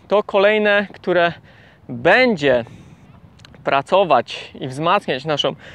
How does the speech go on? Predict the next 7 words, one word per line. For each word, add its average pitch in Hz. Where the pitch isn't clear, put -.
stabilizację, 175
czucie 185
podłoża 151
i 175
wspomoże 196
nasze 165
bieganie 165